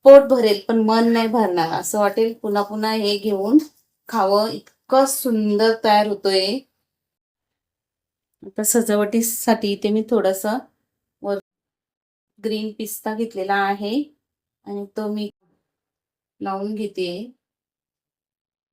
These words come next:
हे ऑप्शनल आहे, तुम्हाला नसेल क-, लावायचं, नसेल टाकायचं तरी चालेल. तर इथे आपली, अ, पूर्ण रेसिपी तयार झालेली आहे.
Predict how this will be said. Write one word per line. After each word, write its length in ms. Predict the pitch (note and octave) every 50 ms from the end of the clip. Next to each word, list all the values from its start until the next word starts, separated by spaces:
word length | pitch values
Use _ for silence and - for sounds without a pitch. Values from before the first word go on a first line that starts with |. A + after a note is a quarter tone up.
| _ _ _ _ _ _ _ _ _ _ -
हे 280 | G#3+ G#3+ G#3 G#3 G3+ G3+
ऑप्शनल 760 | G3+ G3+ G3 G3 F#3+ - - - - - A#3 A#3 A#3 A#3 A#3
आहे, 460 | A3+ A3 G#3+ G#3+ A3 A3 A3+ A#3+ A#3+
तुम्हाला 380 | - - A3 A3 G#3+ G#3+ G#3+ A3
नसेल 400 | G#3+ G#3+ G#3 - A3+ A3 A3 A3 -
क-, 40 | A3
लावायचं, 760 | A3 A3 G#3+ G3+ G3+ G3+ G3+ G#3 G#3 G#3 - A3+ G#3+ A3 A3
नसेल 280 | G#3 G3 F#3+ - G#3 G#3
टाकायचं 720 | - G3+ G3 - A3 G3+ G3+ G3+ - G#3+ G#3+ G#3+ A#3+ - - _ _ _ _ _ _ _ _ _ -
तरी 220 | G3+ G3+ G#3 A3
चालेल. 580 | G#3+ - G#3+ G#3 G#3 G#3 G#3 G#3+ G#3+ A3+ C4 C4 - _ _ _ _ _ _ _ _ _ _ _ _ _ _ _ _ _ _ _ _ _
तर 40 | G3+
इथे 260 | G#3 G#3+ G#3 - A3+
आपली, 500 | A#3 A3+ G#3+ A3+ A#3+ A#3 B3 C4 D4 D4 - _ _ _ _ _ _ _
अ, 80 | G#3 G#3 G3+ G3 G3 G3 F#3+ F#3 F#3+ - _ _ _ _ _ -
पूर्ण 260 | A#3+ B3 A#3+ B3+ C4
रेसिपी 760 | B3+ A#3+ A#3 A#3 A#3 - B3 A#3+ - B3 C4 C#4 C4+ - _ _
तयार 280 | G#3+ G#3 G#3+ A3+ A#3 A#3+
झालेली 380 | C4 C4+ G#3+ G#3+ G#3+ G#3 G#3+
आहे. 640 | A3 G#3+ G#3 G#3+ A3 G#3+ A3 A3+ A#3+ C#4 E4+ - -